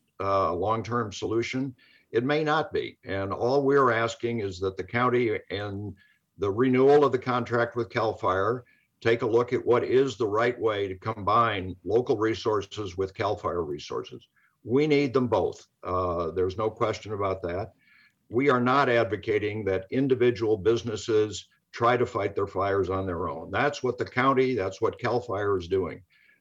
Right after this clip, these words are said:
There are a lot of steps that individual businesses can take to protect their businesses, their structures, their vineyards.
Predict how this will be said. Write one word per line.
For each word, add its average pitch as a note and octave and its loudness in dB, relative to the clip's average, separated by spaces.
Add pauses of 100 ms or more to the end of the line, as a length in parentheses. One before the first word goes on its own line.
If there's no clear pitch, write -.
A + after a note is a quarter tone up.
There G#2 0
are G#2 2
a G2+ -2
lot A#2+ 4
of C3+ 2
steps - -2
that G#2+ -2
individual A#2 0
businesses G2 -6 (120)
can F2+ -8
take C#3+ 0 (380)
to B2+ 0
protect D#3+ -2
their G#2+ 2
businesses, E2+ -6
their F#2 0
structures, F2+ -2
their A2+ 4
vineyards. G#2+ -2